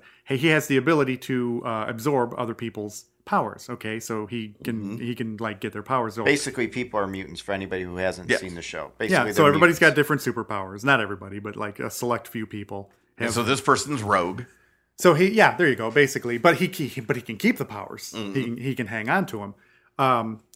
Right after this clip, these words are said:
Speaker 1: there's this other fella by the name of Sylar, who is played by Zachary Quinto, the new Spock in the new Star Trek movies.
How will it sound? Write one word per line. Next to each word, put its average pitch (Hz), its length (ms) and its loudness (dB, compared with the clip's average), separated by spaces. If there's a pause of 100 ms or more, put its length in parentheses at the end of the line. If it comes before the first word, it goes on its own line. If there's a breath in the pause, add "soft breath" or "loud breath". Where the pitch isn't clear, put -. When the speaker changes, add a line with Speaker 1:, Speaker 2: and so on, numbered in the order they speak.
(120)
Speaker 1:
there's 131 140 2
this 123 120 2
other 214 160 8
fella 107 500 0
by 120 140 0
the 113 100 -2
name 110 200 -6
of 101 80 -14
Sylar, 127 420 2
who 113 100 -6
is 110 120 -6
played 117 240 -4
by 110 160 -4
Zachary 117 380 -2
Quinto, 107 460 -6
the 107 120 -8
new 110 160 -4
Spock 107 500 -4
in 104 100 -8
the 101 60 -10
new 101 160 -10
Star 101 240 -6
Trek 98 240 -12
movies. 95 380 -14